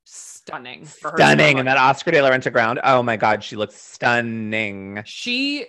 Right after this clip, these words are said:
Speaker 1: looked so classy and beautiful.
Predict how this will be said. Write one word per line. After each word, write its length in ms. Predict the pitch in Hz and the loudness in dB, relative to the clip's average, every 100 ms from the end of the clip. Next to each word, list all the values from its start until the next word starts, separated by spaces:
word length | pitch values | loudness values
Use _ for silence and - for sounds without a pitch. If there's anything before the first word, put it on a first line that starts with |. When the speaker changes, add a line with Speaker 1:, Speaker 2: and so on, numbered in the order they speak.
| _ | _
Speaker 1:
looked 440 | 190 185 180 - - | -6 -6 -6 -16 -20
so 440 | - - 208 190 277 | -18 -12 -6 -6 -6
classy 800 | - 202 175 - 185 180 175 _ | -6 -6 -6 -8 -12 -12 -14 _
and 200 | 147 135 | -18 -18
beautiful. 840 | 160 185 220 214 208 208 196 196 | -18 -10 -8 -6 -8 -4 -2 -2